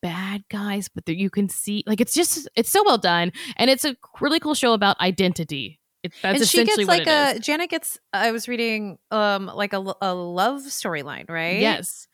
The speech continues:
Speaker 2: Without
Speaker 1: Yes, it
Speaker 2: spoiling it. I don't know any of the characters, but I was like, "Oh, that's so
Speaker 1: <gasps>
Speaker 2: fun."
Speaker 1: Also, it, you know, it's been praised because Jana's a,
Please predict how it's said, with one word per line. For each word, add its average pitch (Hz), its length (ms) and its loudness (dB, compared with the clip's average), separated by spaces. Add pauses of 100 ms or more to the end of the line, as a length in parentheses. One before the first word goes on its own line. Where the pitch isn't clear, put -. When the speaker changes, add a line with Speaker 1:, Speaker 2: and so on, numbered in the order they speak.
(280)
Speaker 2:
Without 226 180 2
Speaker 1:
Yes, 220 200 2
it - 40 -8
Speaker 2:
spoiling 202 420 0
it. 156 200 -2
I 185 60 2
don't 190 180 2
know 170 140 -2
any 170 120 -2
of - 20 -10
the 156 80 -8
characters, 156 400 -4
but 185 100 -4
I 185 80 0
was 185 140 -8
like, 175 280 -2 (100)
"Oh, 427 240 8 (360)
that's 302 180 -8
so 370 160 2
Speaker 1:
<gasps> - 0 -
Speaker 2:
fun." 269 920 2 (140)
Speaker 1:
Also, 269 360 2 (120)
it, 196 200 2
you 202 100 2
know, 180 140 4
it's 165 160 0
been 175 420 0
praised 170 380 0
because 180 260 -2
Jana's 175 400 0
a, 226 320 4